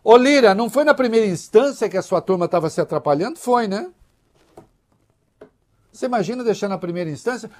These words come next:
Bom, imagina um juiz que dissesse assim de primeira instância, poderia, né? "Olha aqui, crime de, de organização criminosa é crime continuado, eu vou lá dar flagrante num deputado, vou mandar prender." Lá na Câmara, pensou?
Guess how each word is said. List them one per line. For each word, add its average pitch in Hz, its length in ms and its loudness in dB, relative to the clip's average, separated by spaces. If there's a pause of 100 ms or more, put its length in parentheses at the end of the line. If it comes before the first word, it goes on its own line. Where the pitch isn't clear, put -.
(140)
Bom, 196 260 0 (140)
imagina 196 500 -4
um 262 140 -8
juiz 202 600 -4 (220)
que 160 300 -6 (240)
dissesse 156 500 -6
assim 156 180 -10
de 147 60 -10
primeira 147 320 -8
instância, 156 420 -10
poderia, 151 600 -4
né? 156 220 -10 (260)
"Olha 196 240 2
aqui, 180 300 -2
crime 196 300 -4
de, 175 280 -2
de 147 300 -4
organização 151 400 -6
criminosa 165 560 -6
é 190 40 -4
crime 185 240 -10
continuado, 180 600 -4
eu 170 40 -6
vou 180 100 -4
lá 175 100 -2
dar 170 140 -2
flagrante 170 540 -4
num 175 140 -12
deputado, 170 600 -4
vou 180 80 -8
mandar 180 240 -4
prender." 170 580 -8 (480)
Lá 185 180 0
na 247 140 -2
Câmara, 165 560 -4
pensou? 214 560 0